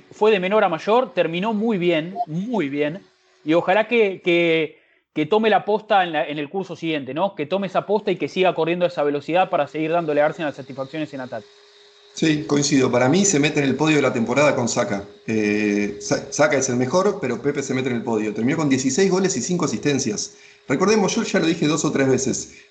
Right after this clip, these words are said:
Speaker 2: ¿qué hubiera pasado si, a-, si Arteta decidía darle los minutos que le dio a,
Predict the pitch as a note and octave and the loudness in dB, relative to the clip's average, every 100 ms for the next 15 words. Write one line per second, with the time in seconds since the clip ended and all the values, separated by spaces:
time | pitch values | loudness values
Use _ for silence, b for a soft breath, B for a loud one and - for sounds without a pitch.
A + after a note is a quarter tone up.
0 | - G3+ G#3+ G3+ E3+ C3+ F3+ G3 F3 C#3 | -2 2 4 2 2 0 2 2 2 2
1 | C#3 D3 - C3 B2+ F3+ F#3 C#3+ C3 C3 | 2 0 0 0 0 -2 2 2 2 2
2 | D#3 D#3 C#3+ D#3 C#3+ B2 B2+ D#3 D3+ A#2+ | 2 2 2 2 2 2 0 0 0 0
3 | A#2+ C3 D3 C#3 C3 A#2+ A2+ B B B | 0 2 4 4 4 2 -4 B B B
4 | _ _ - A2 A2 | _ _ -2 2 2